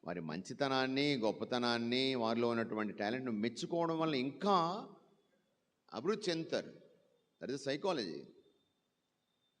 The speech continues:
ఇదిగో దేవుడు నీకు అనుగ్రహించినటువంటి అనేకమైన ఆశీర్వాదాలు, కుటుంబ సభ్యులు, స్నేహితులు, కష్టం వస్తే పరిగెత్తుకొని వచ్చేటువంటి స్నేహితులు ఉన్నారు.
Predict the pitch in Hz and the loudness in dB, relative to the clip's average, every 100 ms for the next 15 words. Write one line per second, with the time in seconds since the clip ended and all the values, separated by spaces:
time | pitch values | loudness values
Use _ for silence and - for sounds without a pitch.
0 | _ _ _ _ _ _ _ _ _ _ | _ _ _ _ _ _ _ _ _ _
1 | _ _ _ 139 175 208 175 131 190 208 | _ _ _ 2 6 8 8 10 12 12
2 | 208 202 175 190 196 202 196 185 175 165 | 10 8 6 8 8 6 4 2 4 4
3 | 156 180 202 190 175 165 160 160 175 165 | 4 6 4 2 0 2 0 2 4 6
4 | 147 123 - 147 170 156 151 143 143 113 | 6 6 6 2 2 0 0 2 4 4
5 | - 117 160 165 143 113 82 - - - | 2 -2 -2 0 2 2 0 -8 -18 -20
6 | - _ - 147 - 196 196 202 - 175 | -20 _ 0 0 4 4 6 4 8 10
7 | 196 208 196 185 190 175 170 170 - 170 | 10 8 4 6 4 4 4 2 2 4
8 | 190 175 170 175 127 87 - | 4 4 6 6 6 4 -4